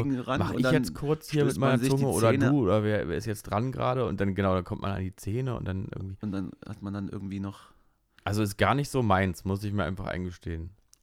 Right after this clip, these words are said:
Speaker 1: Und dann ist es dunkel und dann irgendwie ist dann, stößt man sich die Nase, ja, aber komm.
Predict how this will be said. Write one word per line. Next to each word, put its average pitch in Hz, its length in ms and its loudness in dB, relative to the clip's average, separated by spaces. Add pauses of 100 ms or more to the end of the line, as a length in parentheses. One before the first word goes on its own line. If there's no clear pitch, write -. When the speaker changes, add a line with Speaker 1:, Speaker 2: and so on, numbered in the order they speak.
(100)
Speaker 1:
Und 107 100 -6
dann - 80 -6
ist 107 100 -8
es 107 160 -12
dunkel 151 360 -8
und - 100 -8
dann 110 160 -8
irgendwie 101 480 -6 (1300)
ist - 240 -14
dann, 101 360 -6
stößt - 280 -12
man 104 120 -6
sich 101 100 -14
die - 120 -16
Nase, 98 320 -8
ja, 87 160 -8
aber 82 460 -14
komm. - 240 -16